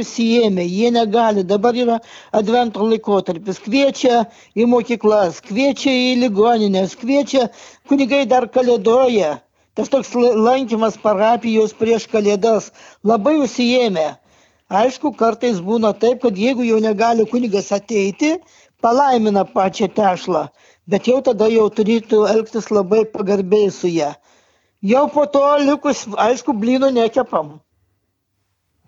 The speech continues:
Jau sunaudojam visus labai pagarbiai, e, būtent, e, plotkelių kepimui.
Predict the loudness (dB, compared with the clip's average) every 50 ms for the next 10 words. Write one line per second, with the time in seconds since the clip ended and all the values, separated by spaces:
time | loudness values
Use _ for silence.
0 | _ _ -2 0 2 2 2 0 -2 -2 0 2 2 2 2 2 2 2 2 2
1 | 2 0 0 -2 -2 -4 -4 -4 -4 -6 -6 -4 -2 -2 -2 0 2 0 0 0
2 | -2 -4 -4 -2 -2 -4 -4 -2 -2 0 0 0 -2 -6 _ _ _ _ _ _
3 | _ -4 0 2 2 4 2 0 0 -2 -6 -6 -2 -2 -2 -2 -2 -4 -4 -2
4 | 0 2 2 4 2 2 2 0 -2 -6 -10 -12 -12 -14 -16 -20 -14 -6 -2 -2
5 | -2 -2 -2 -2 -2 -2 -2 -4 -4 -4 -8 -6 -6 -6 -6 -6 -8 -14 -16